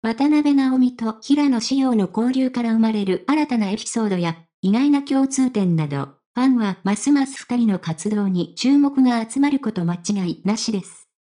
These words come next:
このように、日本のエンターテインメントシーンにおける渡辺直美と平野紫耀の関係性が、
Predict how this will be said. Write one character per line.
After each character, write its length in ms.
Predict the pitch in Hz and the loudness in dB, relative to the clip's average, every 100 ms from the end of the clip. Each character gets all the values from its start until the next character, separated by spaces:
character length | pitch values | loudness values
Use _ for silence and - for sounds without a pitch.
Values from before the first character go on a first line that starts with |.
| _ - | _ -4
こ 140 | 247 | 0
の 100 | 285 | 2
よ 200 | 294 277 | 2 2
う 40 | |
に、 260 | 196 160 - _ - | 2 -2 -6 _ -2
日 100 | 220 | 0
本 220 | 254 302 | 2 4
の 120 | 285 269 | 4 4
エ 120 | 277 | 4
ン 120 | 285 | 2
タ 100 | 294 | 0
ー 80 | 277 | 0
テ 100 | 277 | 2
イ 120 | 269 | 4
ン 80 | 262 | 4
メ 120 | 254 254 | 4 2
ン 60 | |
ト 120 | 247 | 0
シ 240 | 247 247 226 | -2 0 2
ー 40 | |
ン 60 | 190 | 2
に 100 | 170 | 0
お 60 | |
け 160 | 170 180 | -2 -6
る 160 | 160 - | -6 -4
渡 240 | 208 262 285 | -2 2 2
辺 220 | 285 269 | 4 4
直 220 | 254 254 | 4 4
美 160 | 247 247 | 2 0
と 220 | 226 220 | -4 -6
平 220 | - 294 294 | 0 2 2
野 80 | 240 | 0
紫 240 | - 269 | 0 0
耀 180 | 262 226 | 2 2
の 100 | 190 | 0
関 260 | 214 240 | 0 -2
係 200 | 233 233 | -2 -4
性 240 | 226 214 202 | -4 -2 0
が、 240 | 185 175 | 0 -4